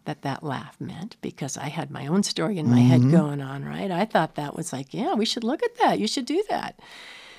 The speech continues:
Speaker 1: And it's, you know, it was all my own perceptions. So I took off on that.
Speaker 2: Was done locally, so-called
Speaker 1: Yeah, oh,
Speaker 2: local?
Speaker 1: yeah. As a
Speaker 2: Yeah.
Speaker 1: matter of fact,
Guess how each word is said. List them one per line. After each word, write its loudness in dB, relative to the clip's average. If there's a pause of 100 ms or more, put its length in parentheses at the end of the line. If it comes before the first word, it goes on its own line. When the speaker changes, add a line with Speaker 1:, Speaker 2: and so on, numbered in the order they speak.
(400)
Speaker 1:
And 4 (100)
it's, -6
you -2
know, 4
it -2
was -4
all 2
my 0
own 2
perceptions. -6 (680)
So -2
I -4 (120)
took -6
off -4
on -6
that. -8 (340)
Speaker 2:
Was 4
done 6
locally, 0 (260)
so-called 0
Speaker 1:
Yeah, 4
oh, 0
Speaker 2:
local? 6
Speaker 1:
yeah. 6
As 0
a 2
Speaker 2:
Yeah. 2
Speaker 1:
matter 2
of -4
fact, 2